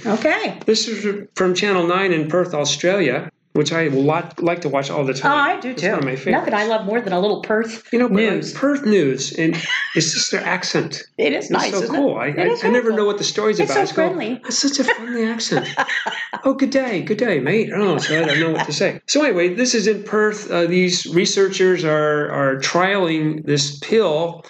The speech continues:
Speaker 2: that would help folks addicted to methamphetamine.
Speaker 1: Okay.
Speaker 2: Which is kinda cool.
Speaker 1: We have not had that before.
Speaker 2: We have not had that, and I'm not sure we would have it here or not. I don't know. I don't know if
Speaker 1: Oh.
Speaker 2: there's
Speaker 1: Mm, I don't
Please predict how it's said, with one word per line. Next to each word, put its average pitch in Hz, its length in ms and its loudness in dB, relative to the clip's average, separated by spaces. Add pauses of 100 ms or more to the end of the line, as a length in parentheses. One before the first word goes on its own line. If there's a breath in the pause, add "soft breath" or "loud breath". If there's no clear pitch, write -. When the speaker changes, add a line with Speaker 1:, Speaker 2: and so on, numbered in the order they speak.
(360 loud breath)
Speaker 2:
that 151 160 2
would 156 100 2
help 165 280 -2
folks 151 300 0
addicted 139 420 0
to 131 240 0
methamphetamine. 143 800 0
Speaker 1:
Okay. 349 280 0 (100)
Speaker 2:
Which - 140 -6
is 170 80 -4
kinda 151 280 -4
cool. - 420 0
Speaker 1:
We 196 120 0
have 208 120 -2
not 190 160 2
had 277 180 0
that 254 140 0
before. 180 300 -6
Speaker 2:
We 202 100 4
have 247 100 2
not 175 220 0
had 175 240 0
that, 147 260 0
and 143 200 2
I'm 160 100 2
not 175 220 0
sure 160 200 2
we 143 60 2
would 139 160 2
have 143 220 0
it 135 100 -4
here 165 180 2
or 180 60 2
not. 196 220 0
I 143 80 -4
don't 156 160 -2
know. 175 420 -2
I 151 60 -2
don't 170 180 -2
know 180 80 0
if 151 80 -2
Speaker 1:
Oh. 131 40 -4
Speaker 2:
there's 135 460 -2
Speaker 1:
Mm, 226 160 2
I 220 120 4
don't 208 180 -2